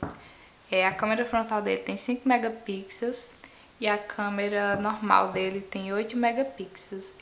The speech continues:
Ele é muito bom mesmo. Depois eu vou fazer um vídeo pra vocês falando sobre a câmera dele, mostrando como eu tiro as fotos e tal. Eu prometo a vocês. E é isso. É, eu espero muito que vocês tenham gostado do vídeo. Se vocês gostaram, por favor,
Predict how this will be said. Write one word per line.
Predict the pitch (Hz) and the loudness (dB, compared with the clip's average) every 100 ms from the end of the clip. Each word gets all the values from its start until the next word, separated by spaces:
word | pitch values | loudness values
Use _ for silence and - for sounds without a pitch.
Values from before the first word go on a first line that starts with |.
| 208 | 2
Ele | |
é | 208 | 2
muito | 220 208 214 240 247 | 2 0 0 -2 -4
bom | 208 202 | -4 -4
mesmo. | 196 180 180 202 | -4 -4 -6 -4
Depois | 196 208 208 | -4 -2 0
eu | 214 | 0
vou | 208 | -2
fazer | 208 208 214 | 0 0 2
um | |
vídeo | 240 208 202 220 | 0 -2 -2 -4
pra | 208 | -2
vocês | 196 202 - 190 | -2 -2 -2 0
falando | - 202 196 196 | 2 2 0 -2
sobre | - 190 190 190 190 190 - - - - - - - | -2 0 0 -2 -4 -6 -10 -20 -20 -20 -20 -20 -6
a | 220 | -6
câmera | 214 214 208 196 | 0 2 4 2
dele, | 196 185 190 208 | 2 0 2 2
mostrando | 202 196 190 - 180 180 190 196 190 185 - | 2 0 0 -2 0 2 4 2 0 -4 -8
como | - 190 | -6 -2
eu | 185 | -2
tiro | 185 190 | -2 0
as | 185 185 | 2 2
fotos | - 180 185 185 196 | 2 2 2 0 -4
e | |
tal. | 190 180 185 208 202 | 0 2 2 0 -4
Eu | |
prometo | 196 233 240 208 202 | -4 0 0 0 -4
a | |
vocês. | 190 190 - 185 202 - - - - - - - - - - - - - - | -4 -4 -6 -8 -8 -8 -10 -14 -20 -20 -20 -20 -20 -20 -20 -20 -20 -20 -8
E | 311 | -2
é | 285 | 0
isso. | 220 196 - 208 202 | -2 -2 -4 -4 -6
É, | 196 190 190 190 | -2 0 0 0
eu | 202 | -2
espero | 220 269 277 | 0 2 4
muito | 254 | 4
que | 220 | 2
vocês | 214 214 | 0 0
tenham | - 202 | 0 0
gostado | 202 202 196 196 196 | 0 0 0 -2 -4
do | |
vídeo. | 190 190 202 208 | -4 -4 -4 0
Se | 214 - | 2 2
vocês | 214 214 214 | 0 -2 -2
gostaram, | 208 202 - 196 196 | 0 0 2 2 2
por | 208 220 | -2 0
favor, | 254 220 202 208 | 0 2 0 -2